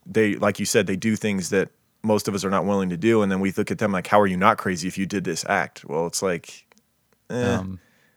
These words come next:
Speaker 1: it's not the same thing. The
Speaker 2: It's not
Speaker 1: question
Speaker 2: the
Speaker 1: is,
Speaker 2: same
Speaker 1: are
Speaker 2: thing.
Speaker 1: they, are, uh, do they know what they're doing? Do they have any control? Did they know what they were doing was wrong? And ninety-nine percent of the time, yeah, they did.
Speaker 2: Yeah, because if they, if she didn't know, then there would be evidence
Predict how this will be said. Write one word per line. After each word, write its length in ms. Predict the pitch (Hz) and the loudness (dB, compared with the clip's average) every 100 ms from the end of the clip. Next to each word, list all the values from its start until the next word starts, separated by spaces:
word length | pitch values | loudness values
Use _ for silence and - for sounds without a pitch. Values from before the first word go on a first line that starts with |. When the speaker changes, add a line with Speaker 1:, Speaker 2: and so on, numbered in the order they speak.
| _ _ _ - - | _ _ _ -14 -4
Speaker 1:
it's 160 | 117 | 0
not 140 | 120 110 | 2 0
the 80 | 101 | 0
same 240 | 104 95 | 0 0
thing. 240 | 101 90 82 | -2 -2 -2
The 80 | |
Speaker 2:
It's 60 | 110 | 2
not 0 | |
Speaker 1:
question 360 | 143 127 101 113 | 6 6 6 2
Speaker 2:
the 40 | 104 | 2
Speaker 1:
is, 120 | 98 | 2
Speaker 2:
same 80 | 95 | 2
Speaker 1:
are 120 | 101 | 4
Speaker 2:
thing. 20 | |
Speaker 1:
they, 260 | 98 95 92 - | 4 2 0 0
are, 100 | 101 76 | 0 2
uh, 40 | 98 110 | -2 -2
do 140 | 117 | 0
they 120 | 110 107 | 4 4
know 220 | 98 107 | 6 6
what 140 | 104 | 4
they're 120 | 101 | 2
doing? 240 | 92 95 95 | 0 -2 -2
Do 80 | 98 | 0
they 80 | |
have 180 | 101 101 | 2 2
any 240 | 98 110 107 | 2 0 -2
control? 360 | 104 90 98 | -4 -6 -4
Did 160 | 92 113 | -2 0
they 100 | 107 | 2
know 140 | 110 | 4
what 100 | 113 | 4
they 80 | 104 | 2
were 120 | 98 | 0
doing 180 | 95 98 | 0 -2
was 120 | 90 | -2
wrong? 240 | 95 95 92 | -2 -2 0
And 80 | |
ninety-nine 420 | 95 104 98 95 90 | -2 0 0 -2 -4
percent 180 | - | -6
of 60 | 95 | -8
the 100 | 87 | -6
time, 100 | 87 | -6
yeah, 160 | 85 64 | -4 -4
they 140 | - | -6
did. 240 | - 67 - _ - - | -8 -10 -10 _ -14 -4
Speaker 2:
Yeah, 200 | 104 - _ _ _ | -4 -6 _ _ _
because 340 | 123 139 123 | 0 4 4
if 120 | 117 - | 2 2
they, 420 | 117 113 110 - _ _ | 2 2 0 -6 _ _
if 160 | 123 123 | -4 -2
she 180 | - 120 | -2 -2
didn't 420 | 101 120 123 156 | -2 0 0 0
know, 340 | 151 151 160 165 _ _ - | -4 -6 -6 -8 _ _ -4
then 160 | 123 | 0
there 120 | 120 113 | 2 0
would 120 | 101 | 0
be 120 | 95 | 0
evidence 540 | 90 - 65 - - | 0 -4 -10 -10 -12